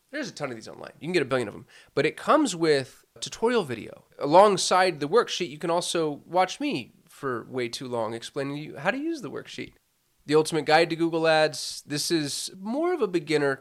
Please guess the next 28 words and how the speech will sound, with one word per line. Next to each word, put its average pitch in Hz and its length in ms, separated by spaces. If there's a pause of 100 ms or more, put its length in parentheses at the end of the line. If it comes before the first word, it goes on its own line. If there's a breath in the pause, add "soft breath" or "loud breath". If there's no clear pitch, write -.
tutorial 127 500
for 127 220
sure. 120 540
But 135 320
again, 143 320
if - 120
you're 127 80
just 139 200
getting 135 160
started, 139 360
this 139 120
is 120 60
a 120 40
great 123 200
place 120 200
to - 60
start. - 360
The 123 80
seven-step 151 720
Google 151 320
Ads 147 300
checklist. - 840
This 151 300
is 165 640
a 120 60
seven-series 156 1600
training 127 880
on 113 600